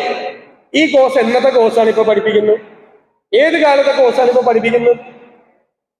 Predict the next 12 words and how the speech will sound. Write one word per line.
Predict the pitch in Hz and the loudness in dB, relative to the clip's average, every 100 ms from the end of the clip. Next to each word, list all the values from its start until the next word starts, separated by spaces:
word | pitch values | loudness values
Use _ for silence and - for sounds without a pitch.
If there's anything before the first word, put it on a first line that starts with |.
| _ - | _ -16
ലോകത്ത് | - 180 220 277 302 294 | -4 0 2 2 0 0
എല്ലായിടത്തും | 302 277 233 247 254 262 262 247 | 0 2 0 0 0 0 -2 -2
നോളജ് | 214 240 269 277 226 | 0 2 2 2 -2
എക്സ്പ്ലോഷൻ | - - 247 233 247 | -4 0 0 0 0
നടക്കുക, | 226 196 202 151 - - - - - - _ _ - | -2 0 -2 -4 -8 -14 -16 -20 -20 -20 _ _ -8
വിജ്ഞാന | 226 - 269 277 | -8 -4 -2 0
വിസ്ഫോടനം | 269 226 - 254 247 254 | 0 -2 -2 0 2 2
നടക്കുക. | 240 214 208 165 - - - - - - _ _ | 0 0 -2 -2 -6 -12 -16 -20 -20 -20 _ _
എഞ്ചിനീയറിംഗ് | 196 262 302 330 320 302 | -2 0 0 0 0 2
കോളേജിൽ | 277 277 | 2 0
പഠിക്കുന്ന | 277 262 262 254 | 0 -2 -2 -2
കുട്ടി | 254 240 - 254 | -2 -2 -2 -4